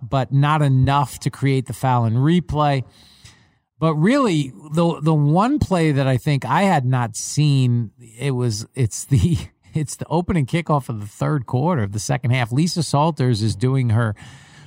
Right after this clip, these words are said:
her, uh, her on-air, um, whatever we wanna call it, and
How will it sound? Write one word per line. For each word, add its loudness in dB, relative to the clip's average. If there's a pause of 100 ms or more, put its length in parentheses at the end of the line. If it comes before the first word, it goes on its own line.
(120)
her, 2
uh, 0 (1500)
her -4
on-air, 2 (600)
um, 0 (720)
whatever 0
we 2
wanna 0
call -6
it, -6 (200)
and 0